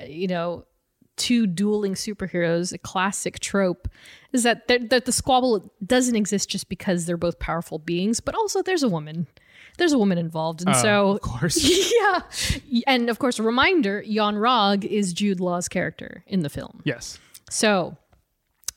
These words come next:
Speaker 1: Yon-Rogg is like, "Oh, you know, I hate Mar-Vell. I'm going to kill him. Let me send the Sentry down to Earth where he is at this moment <laughs> and try to kill him." And it doesn't, it goes sideways. Uh, this, this whole thing kinda leaves Carol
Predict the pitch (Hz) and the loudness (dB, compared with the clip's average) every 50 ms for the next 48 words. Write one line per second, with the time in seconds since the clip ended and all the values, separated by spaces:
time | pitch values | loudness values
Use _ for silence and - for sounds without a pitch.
0 | _ _ - 214 247 254 262 254 226 214 214 214 214 214 220 202 196 180 - 185 | _ _ 2 2 4 4 2 2 2 2 2 2 0 0 0 0 -2 -2 -2 -2
1 | 180 170 170 170 - - - _ - 226 240 233 214 196 180 170 160 156 156 170 | -2 -2 -2 -4 -6 -14 -20 _ -4 -2 0 2 2 2 2 2 0 -2 -2 -4
2 | 185 185 190 185 170 170 165 165 160 160 170 170 160 175 - - - 160 170 190 | -4 -2 -2 -2 0 -2 -2 -2 -2 -2 -2 -4 -4 -4 0 2 2 2 2 0
3 | 202 196 185 175 185 185 180 160 156 147 151 170 202 208 196 214 208 190 196 165 | 0 0 0 2 2 2 2 2 0 -2 -2 0 0 2 2 2 2 2 0 -2
4 | - - 208 196 180 190 185 180 160 151 160 175 220 240 240 262 233 - 262 247 | -2 -2 -2 0 0 0 0 -2 -2 -4 -2 -2 -2 -2 0 -2 0 0 0 0
5 | 247 233 214 - - 302 294 247 - - 208 202 202 196 190 170 165 151 160 160 | 0 -2 -2 0 0 2 2 2 0 0 -2 2 2 2 2 2 2 0 -2 -2
6 | 170 170 - 185 226 247 208 196 185 - 202 202 196 214 220 262 302 311 247 196 | -4 -4 -2 0 0 2 2 2 0 0 0 2 2 4 4 4 4 4 2 0
7 | 175 175 202 190 - - - 208 208 208 208 233 247 - - - 330 - - - | 0 -2 -4 -4 -4 -2 0 2 2 2 2 2 2 0 0 -2 -6 -6 -6 -14
8 | - - - 381 - 247 247 247 - 262 220 226 220 - 330 277 254 247 220 196 | -14 -12 -12 -6 -2 -2 -2 -2 -2 -2 -4 -4 -2 -2 0 2 2 2 2 2
9 | 196 190 190 233 254 262 262 247 240 233 - - 220 220 - 311 349 320 - - | 2 0 0 0 0 0 0 -2 -4 -6 -4 -2 -2 0 2 2 2 2 2 2
10 | 269 247 254 240 240 240 233 226 240 240 220 - - - - - - - - - | 2 2 2 0 2 2 2 2 2 2 0 -2 -6 -8 -18 -20 -20 -18 -18 -18
11 | - - _ 247 247 247 247 240 240 220 208 269 330 359 - - - - 311 330 | -18 -2 _ 4 4 4 4 4 2 2 2 2 2 2 2 0 0 0 0 0
12 | - - - 330 320 302 311 311 - - 294 277 277 269 269 262 262 262 - - | 0 -2 0 0 0 0 0 -2 -2 -2 0 2 2 2 2 2 0 -2 -4 -6
13 | - - - - - 247 240 240 233 233 233 220 220 240 233 226 233 233 208 208 | -10 -10 -10 -6 -2 0 0 0 0 0 0 0 0 0 0 0 0 -2 -2 -2
14 | - - - - - - 226 214 214 214 208 202 202 202 196 196 196 196 202 185 | -2 -4 -6 -10 -4 0 2 2 2 4 2 2 2 2 2 2 2 0 -2 -2